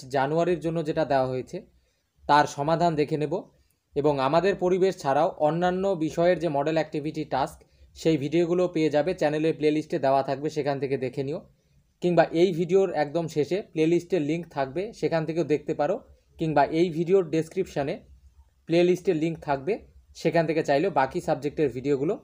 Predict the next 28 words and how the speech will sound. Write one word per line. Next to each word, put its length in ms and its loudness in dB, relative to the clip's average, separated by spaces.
দেখে 260 2
নিতে 220 0
পারবে। 280 -2
এবারে 300 8
ভালো 240 2
করে 180 2
দেখে 220 2
নাও, 160 2
এক 240 2
নম্বরে 340 4
আছে, 260 4
"ঠিক 240 0
বাক্যের 340 2
পাশে 260 0
রাইট 340 4
চিহ্ন 240 -4
আর 200 6
ভুল 240 0
বাক্যের 320 4
পাশে 220 2
কাটা 280 4
চিহ্ন 280 -2
দাও।" 200 0
তো 60 -2
একের 280 6
এক 180 6
নম্বর 260 2
হলো, 200 0